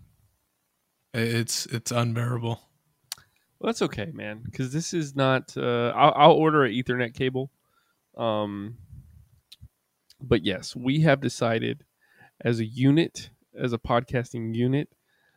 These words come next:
Speaker 2: that we're gonna actually start trying up in this bitch.
Speaker 1: You're, you're indecipherable.
Speaker 2: It's, oh, fuck. Um, well,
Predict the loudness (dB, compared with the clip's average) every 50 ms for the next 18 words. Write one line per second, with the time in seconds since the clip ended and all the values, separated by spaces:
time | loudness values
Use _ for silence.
0 | _ _ -2 0 4 6 6 6 6 4 2 2 0 0 -2 -2 -2 -4 -4 -2
1 | -2 -2 -2 -2 -4 -8 -8 -6 -4 -4 -4 -6 -6 -8 -10 -10 -10 -10 -12 -12
2 | -12 -14 -14 -12 -10 -10 -10 -10 -8 -4 -2 0 2 2 4 4 4 4 4 4
3 | 4 4 4 4 2 2 0 -2 -6 -8 -14 -20 _ _ _ _ _ _ _ _
4 | _ _ _ _ -2 2 2 4 4 2 2 2 0 0 0 -2 -2 -4 -6 -4
5 | -4 -6 -6 -8 _ _ _ _ _ _ _ _ _ _ -12 -12 -12 -12 -14 _
6 | _ -8 -8 -8 -8 -10 -10 -12 -12 -12 -12 -12 -12 -14 -16 _ -20 -20 _ _
7 | _ _ _ _ _ _ _ _ _ _ _ _ _ _ _ _ _ _ _ _
8 | _ -20 -20 -20 -20 _ -20 -20 _ -20 -20 -20 -20 -8 -2 0 2 2 2 2
9 | 2 0 0 -2 -4 -6 -8 -10 -10 -12 -12 -14 -12 -8 -2 2 2 4 4 2
10 | 0 0